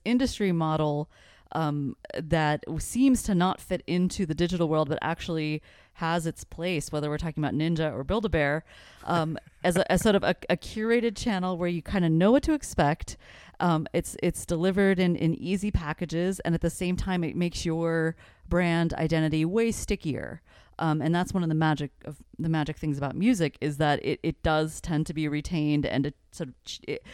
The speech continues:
it's processed very differently from other kinds of information. Um, and so it, it's not surprising that people are launching,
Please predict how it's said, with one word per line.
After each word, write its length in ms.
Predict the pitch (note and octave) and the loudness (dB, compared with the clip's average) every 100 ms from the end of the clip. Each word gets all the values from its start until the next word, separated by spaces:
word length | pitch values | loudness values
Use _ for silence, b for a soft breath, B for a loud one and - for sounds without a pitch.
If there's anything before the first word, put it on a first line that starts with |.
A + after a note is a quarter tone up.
| B - | B -4
it's 140 | - | -4
processed 520 | - B3+ C#4 C4+ A3+ | 0 2 4 2 0
very 300 | D#3+ F#3 F#3 | 0 2 2
differently 420 | F3+ F#3 G#2 D#3 | 0 -2 -4 -4
from 220 | D#3 D#3+ D3+ | -4 -2 0
other 240 | D#3 D#3 | 2 2
kinds 260 | - D3+ C#3 | 2 0 0
of 80 | |
information. 800 | D3 D3+ D3 D3 C#3 - C3+ C#3 B B B B B | -4 -4 -2 0 -2 -2 -4 -4 B B B B B
Um, 300 | D#3 D3 C#3+ | -2 -2 -2
and 160 | - E3 | -4 -2
so 340 | - E3+ E3 - | 4 4 4 2
it, 200 | - - | -2 -2
it's 200 | E3 F3+ | -2 0
not 120 | F3 | 0
surprising 440 | E3+ F3+ D#3+ D#3+ | 0 0 0 2
that 140 | D3+ - | 2 2
people 220 | D#3+ D3+ | -2 0
are 140 | D3 | 2
launching, 600 | C#3+ C#3+ D3 C#3+ C#3 C#3+ | 2 2 2 2 2 0